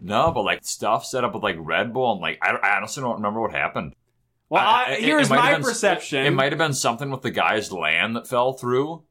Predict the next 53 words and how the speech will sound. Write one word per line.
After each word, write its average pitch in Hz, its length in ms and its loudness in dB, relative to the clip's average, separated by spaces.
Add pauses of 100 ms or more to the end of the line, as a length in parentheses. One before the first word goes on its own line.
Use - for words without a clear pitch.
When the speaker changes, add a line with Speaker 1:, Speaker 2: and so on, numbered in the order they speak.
(160)
Speaker 1:
I 98 100 2
don't 104 200 0
remember. 120 500 -2
Speaker 2:
The 160 120 4
Speaker 1:
Like, 160 140 4
Speaker 2:
land 180 160 4
Speaker 1:
honestly. 175 180 4
Speaker 2:
literally 156 260 4
fell 147 300 2
through. 139 380 0
It's 117 200 0
just 135 160 2
a 139 80 6
Speaker 1:
<laughs> 135 160 -2
Speaker 2:
hole 139 320 6
in 151 80 2
Speaker 1:
But 175 160 4
Speaker 2:
Iowa 139 400 4
Speaker 1:
no, 117 60 2
like, 92 100 2
Speaker 2:
now. 101 120 -4
Speaker 1:
it 107 120 -2
was, 120 180 0
like, 104 140 2
I, 104 300 4
I 117 60 2
remember 131 360 2
seeing, 139 240 -2
like, 139 260 0
the 98 240 2
map 95 460 0
angle 117 300 0
from 117 160 -8
above. 95 420 2
Like, 87 140 -2
I 87 80 0
remember, 107 260 0
like, 107 220 0
seeing, 113 320 -6
like, 113 220 -2
the - 140 -8
area 98 440 2
and, 117 100 -4
like, 78 220 -2
Speaker 2:
When 160 280 0
you 151 120 -2
pulled 165 220 2
it 170 60 6
up 160 120 4
on 151 140 0
Google 147 320 2
Maps? 131 500 0
Speaker 1:
Yeah. 123 460 0